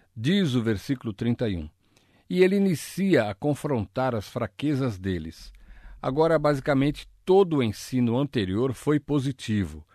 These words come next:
Promessas, promessas, promessas,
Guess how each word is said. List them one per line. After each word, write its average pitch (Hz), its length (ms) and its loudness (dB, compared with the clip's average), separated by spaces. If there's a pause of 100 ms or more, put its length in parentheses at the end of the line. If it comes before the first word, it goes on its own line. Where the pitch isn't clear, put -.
(240)
Promessas, 131 640 2
promessas, 113 720 -4
promessas, 113 800 -4